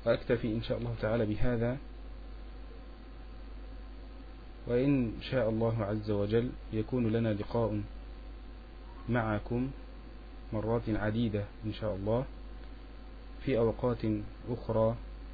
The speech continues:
تقبل الله منا ومنكم. سبحانك اللهم وبحمدك، أشهد أن لا إله إلا أنت، أستغفرك وأتوب إليك،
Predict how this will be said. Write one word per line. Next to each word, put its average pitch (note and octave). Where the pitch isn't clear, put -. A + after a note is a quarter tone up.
تقبل A#2+
الله G#2+
منا G#2+
ومنكم. A#2
سبحانك A#2
اللهم G#2+
وبحمدك، G2+
أشهد G#2
أن G2+
لا G#2
إله F#2+
إلا G2
أنت، C3+
أستغفرك A2
وأتوب G2
إليك، G#2+